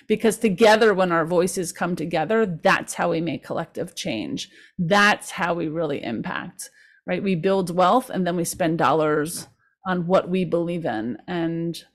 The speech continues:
I couldn't find it out there, so I created it. And now it's, now it's growing, and we have these,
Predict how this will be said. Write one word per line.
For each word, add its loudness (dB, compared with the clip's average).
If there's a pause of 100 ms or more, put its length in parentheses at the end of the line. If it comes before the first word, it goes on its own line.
(140)
I 2
couldn't 4
find 4
it 4
out 0
there, 0
so -4
I 0
created -2
it. -4
And -4
now 0
it's, -6 (400)
now 6
it's 2
growing, 4
and 0
we 0
have -2
these, -4